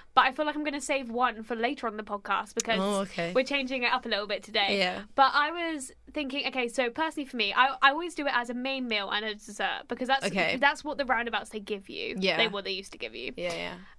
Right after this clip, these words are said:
Speaker 2: yeah.
Speaker 1: Um, I would have my mother's homemade, homemade lasagna.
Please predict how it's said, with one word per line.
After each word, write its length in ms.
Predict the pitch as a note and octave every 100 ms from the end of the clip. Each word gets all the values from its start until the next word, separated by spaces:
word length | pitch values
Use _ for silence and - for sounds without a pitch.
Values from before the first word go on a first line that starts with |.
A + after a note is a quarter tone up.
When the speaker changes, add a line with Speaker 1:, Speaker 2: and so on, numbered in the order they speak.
| -
Speaker 2:
yeah. 240 | C4 C4
Speaker 1:
Um, 300 | B3+ B3+ B3 - - _ _ _
I 920 | C4+ C#4+ D#4+ E4 E4 D#4+ D#4+ D#4 D4+ -
would 200 | B3+ C4
have 500 | A#3 F#3+ F#3+ B3 - -
my 200 | B3 B3+
mother's 400 | B3 B3 A#3+ A#3+
homemade, 420 | A#3+ A#3 A#3 G#3 - - - -
homemade 380 | G#3+ B3+ A#3+ G#3
lasagna. 500 | A3 G3+ F#3 G3